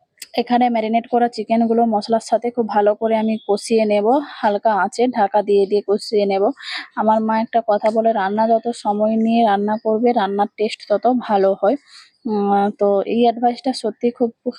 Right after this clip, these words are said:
কাজে লাগে, কারণ তাড়াহুড়োতে রান্না করলে কখনোই রান্না ভালো হয় না, এটা সবাই জানো। রান্না একটু টাইম সাপেক্ষ, মশলাকে কষিয়ে নিয়ে, মশলার উপরেই সমস্ত রান্না থাকে আর কষানোর উপরেই সমস্ত মশলার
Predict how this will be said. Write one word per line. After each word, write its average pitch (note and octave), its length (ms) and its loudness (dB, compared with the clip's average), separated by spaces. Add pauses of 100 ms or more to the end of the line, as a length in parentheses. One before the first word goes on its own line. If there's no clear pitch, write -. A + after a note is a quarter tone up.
(100)
কাজে G#3+ 280 0
লাগে, G3+ 260 0
কারণ G#3 320 0
তাড়াহুড়োতে A#3 640 2
রান্না G#3+ 360 0
করলে A#3+ 320 0 (160)
কখনোই A#3 440 0
রান্না G3+ 320 0
ভালো G3 260 0
হয় F#3+ 180 0
না, G3 80 -4
এটা G3 180 -4
সবাই G#3 360 0
জানো। G3 240 -4 (460)
রান্না G#3+ 360 0
একটু - 220 -6
টাইম G#3+ 300 -2
সাপেক্ষ, A3+ 420 -2 (140)
মশলাকে A3 600 -2
কষিয়ে A3 400 -2
নিয়ে, G#3+ 280 0
মশলার A#3+ 460 2
উপরেই C4 320 0
সমস্ত A3+ 460 -2
রান্না G#3 380 2
থাকে G#3 260 0
আর A3 200 4
কষানোর G#3 400 0
উপরেই G#3 340 0
সমস্ত G3 440 -4
মশলার G3 420 -2